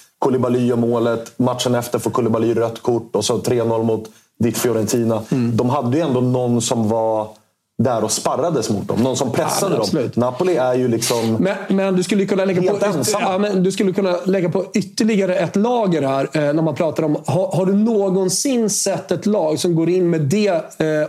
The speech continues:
Speaker 3: oddset i en, eh, serie, i en säsong, som Napoli gick in med, att vinna titeln,
Speaker 1: Ja.
Speaker 3: och sen är så överlägsna?
Speaker 1: Mm.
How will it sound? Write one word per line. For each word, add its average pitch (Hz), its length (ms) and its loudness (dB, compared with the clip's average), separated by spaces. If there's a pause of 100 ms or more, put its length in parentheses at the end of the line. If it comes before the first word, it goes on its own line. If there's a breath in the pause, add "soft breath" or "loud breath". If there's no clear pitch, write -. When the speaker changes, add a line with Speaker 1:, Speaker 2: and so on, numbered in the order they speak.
Speaker 3:
oddset 170 680 0
i 180 320 2
en, 160 180 2
eh, 151 460 0
serie, 170 540 -2 (380 loud breath)
i 175 100 2
en 165 60 0
säsong, 170 600 0 (280 loud breath)
som 160 220 0
Napoli 208 340 0
gick 165 180 0
in 139 160 2
med, 131 140 0
att 160 200 -2
vinna 160 280 2
titeln, 202 580 0
Speaker 1:
Ja. 123 120 2 (140)
Speaker 3:
och 185 160 -2
sen 220 460 -2
är 190 200 0
så 190 220 0
överlägsna? 185 680 0
Speaker 1:
Mm. 123 280 0